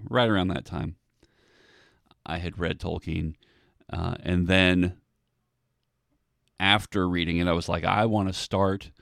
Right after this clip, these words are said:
a long series." I was just fascinated with the idea of, of, of a series of books that spanned a vast amount of time.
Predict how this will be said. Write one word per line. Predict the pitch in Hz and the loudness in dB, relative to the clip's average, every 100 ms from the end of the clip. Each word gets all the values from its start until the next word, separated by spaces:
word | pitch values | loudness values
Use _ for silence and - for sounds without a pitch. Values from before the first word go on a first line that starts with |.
| _ _ _ - | _ _ _ -8
a | 85 | -8
long | 85 92 104 107 107 104 104 104 _ - | -6 -2 2 4 4 2 -2 -6 _ -14
series." | - 113 87 - - - _ - 90 | -6 -4 -4 -8 -16 -20 _ -10 -6
I | 95 | -4
was | 92 | -4
just | 98 - | -6 -8
fascinated | - 98 101 - 90 87 | 0 2 2 0 -2 -2
with | 85 | -4
the | 92 | -4
idea | 87 87 85 | -2 -2 -4
of, | 80 | -6
of, | - 85 | -8 -8
of | 85 - 78 | -6 -6 -4
a | 87 - _ _ _ _ _ _ - | -4 -6 _ _ _ _ _ _ -12
series | - 139 135 117 110 | -4 0 2 2 0
of | 90 | 0
books | 101 98 - | 2 2 0
that | 82 | -8
spanned | - - 98 92 87 | -6 2 6 6 6
a | 82 | 2
vast | 85 87 85 - | 2 0 0 -4
amount | 80 80 82 | -4 -4 -6
of | |
time. | - 123 67 | -4 -2 -2